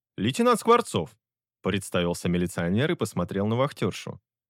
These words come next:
«Тамара Ильинична, не возражайте, если мы с товарищем побеседуем в ленинской комнате?» Вахтёрша кивнула. «Я вообще-то на работу опаздываю», пробормотал я.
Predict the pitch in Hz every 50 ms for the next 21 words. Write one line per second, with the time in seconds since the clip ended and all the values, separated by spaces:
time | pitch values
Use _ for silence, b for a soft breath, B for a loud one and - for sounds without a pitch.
0 | _ _ - 175 214 220 180 123 107 98 98 98 98 95 92 90 - - 104 98
1 | 101 110 143 170 180 185 175 202 214 202 202 233 190 127 - 104 95 95 - -
2 | 107 98 104 98 - - 135 160 196 214 165 110 92 - - 85 78 78 - -
3 | 156 175 190 233 - - - 120 101 92 92 92 92 95 110 117 104 98 101 104
4 | - - 156 143 - 185 143 101 87 78 71 - - - - - _ _ _ _
5 | _ _ _ _ _ _ _ _ _ _ _ _ - 82 85 82 - - 90 90
6 | 87 - 139 127 - 160 160 170 151 113 87 76 - - - _ _ _ _ _
7 | _ _ _ - 117 147 156 156 - - 185 - 165 151 147 147 143 143 147 196
8 | 247 220 - 107 95 90 - - 90 85 76 85 85 80 80 78 76 78 78 -
9 | _ _ - - 90 87 85 92 95 90 92 98 95 - 87 80 80 80 80 78
10 | 82